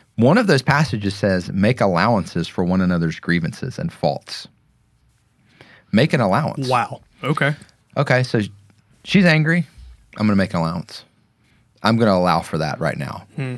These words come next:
Speaker 1: I'm not going to respond to that anger. I'm actually going to allow for that.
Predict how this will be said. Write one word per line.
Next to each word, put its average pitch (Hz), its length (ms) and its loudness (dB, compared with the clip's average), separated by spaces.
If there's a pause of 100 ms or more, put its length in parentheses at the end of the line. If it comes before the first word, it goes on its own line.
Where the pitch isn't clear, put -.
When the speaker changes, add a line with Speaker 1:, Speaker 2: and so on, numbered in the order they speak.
Speaker 1:
I'm 190 220 6
not 151 240 4
going 117 240 2
to - 120 -4
respond 131 480 2
to 127 40 2
that 110 100 4
anger. 131 260 2
I'm 151 180 4
actually 127 320 0
going 107 240 2
to 92 160 0
allow 85 340 4
for 95 180 -6
that. - 240 -2